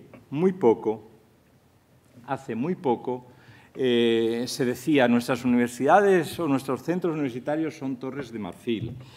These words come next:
Y hace muy poco las expectativas, eh, ciudadanas respecto a las universidades eran bastante limitadas. Era que sus hijos estudiasen ahí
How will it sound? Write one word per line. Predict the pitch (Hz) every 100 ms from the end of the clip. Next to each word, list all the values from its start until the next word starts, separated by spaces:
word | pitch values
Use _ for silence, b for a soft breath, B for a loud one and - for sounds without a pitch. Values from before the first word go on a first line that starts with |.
| B B
Y | 135 135
hace | 175 185
muy | 190
poco | 190 190 - 175
las | 165 113
expectativas, | 110 123 - 107 143 151 151 147 -
eh, | 139
ciudadanas | 131 - 131 117 127 143 123
respecto | 107 - 113 90 107
a |
las | 101 98
universidades | 101 101 - 120 123 131 147 147 B B B _
eran | 156 165 190 170 139 147
bastante | 127 120 156 135
limitadas. | 135 117 - 151 135 98 95
Era | 120 131 135 -
que | 123 113
sus | 107 117 -
hijos | 131 127 117
estudiasen | 113 123 113 117 131
ahí | 151 170 180